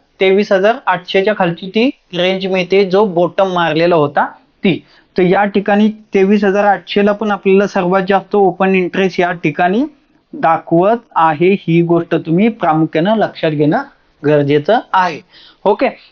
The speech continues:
तर या ठिकाणी आपण काय केलेलं आहे, त्या निफ्टीचे जे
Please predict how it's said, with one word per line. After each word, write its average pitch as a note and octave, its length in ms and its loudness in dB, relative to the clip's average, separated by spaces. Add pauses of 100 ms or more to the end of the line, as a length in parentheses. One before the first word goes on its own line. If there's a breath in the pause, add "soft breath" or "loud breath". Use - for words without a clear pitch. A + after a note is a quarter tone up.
(160)
तर F#3+ 80 0
या F#3+ 220 2
ठिकाणी G#3 340 -2
आपण G#3 240 -4
काय G#3 220 0
केलेलं G#3 380 0
आहे, G3+ 280 -2 (640)
त्या E3 320 2
निफ्टीचे G#3+ 600 -2
जे G#3+ 240 2